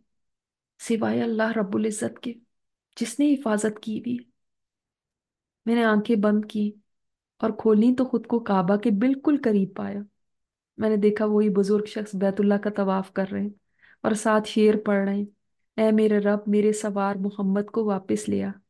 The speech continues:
ऐ मेरे रब, मुझ पर एहसान फरमा, उसको लौटा दे।" मैंने देखा एक शख्स दूसरे से पूछ रहा है, "ये कौन है?" उसने जवाब दिया, "ये अब्दुल मुत्तलिब बिन हाशिम है,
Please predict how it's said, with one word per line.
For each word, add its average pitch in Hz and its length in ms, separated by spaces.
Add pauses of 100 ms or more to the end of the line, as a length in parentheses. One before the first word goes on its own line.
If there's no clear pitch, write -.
(600)
ऐ 214 140
मेरे 220 280
रब, 214 220
मुझ 208 180
पर 220 180
एहसान 214 500
फरमा, 208 340
उसको 208 240
लौटा 202 420
दे।" 208 260 (1200)
मैंने 214 260
देखा 190 320
एक 226 140
शख्स 208 320
दूसरे 202 260
से 220 120
पूछ 185 300
रहा 214 100
है, 233 60
"ये 262 120
कौन 262 340
है?" 208 100 (500)
उसने 214 180
जवाब 208 320
दिया, 247 160
"ये 247 100
अब्दुल 214 280
मुत्तलिब 208 460
बिन 214 140
हाशिम 214 420
है, 311 80